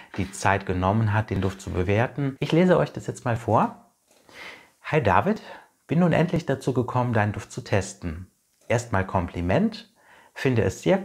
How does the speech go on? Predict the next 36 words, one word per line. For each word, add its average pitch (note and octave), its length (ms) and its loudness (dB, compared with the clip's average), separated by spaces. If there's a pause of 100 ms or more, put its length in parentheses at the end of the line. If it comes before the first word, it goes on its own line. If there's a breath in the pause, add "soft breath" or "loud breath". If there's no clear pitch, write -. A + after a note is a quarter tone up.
cool, D#3+ 400 4
dass - 180 -4
du A2+ 100 -2
mit G2+ 160 0
deiner F#2+ 220 0
Kreation F#2 580 -2
Farbe C3 400 0
bekannt F2 460 -4
hast - 380 -4
und G#2 140 -4
einen F#2 200 -2
richtig F3+ 440 -4
spannenden G#2+ 600 0
Duftcharakter - 680 -6
kreiert - 500 -8
hast - 420 -14
und G2 220 -8
nicht - 180 -4
versucht A#2+ 400 -2
hast, A#2 320 -2 (340 loud breath)
irgendetwas A2 540 0
zu B2 120 -4
kopieren. E2+ 520 -4 (920 loud breath)
Habe C#3 280 2
mir B2 160 4
extra - 340 -2
nicht E3+ 480 0
dein F2 180 0
Video F#2 280 2
angeschaut, G2+ 720 0
um G2+ 200 0
meine A2 300 2
Gedanken G#2+ 560 -2
nicht A2+ 220 -2
zu A#2 140 0
beeinflussen, A2 840 -2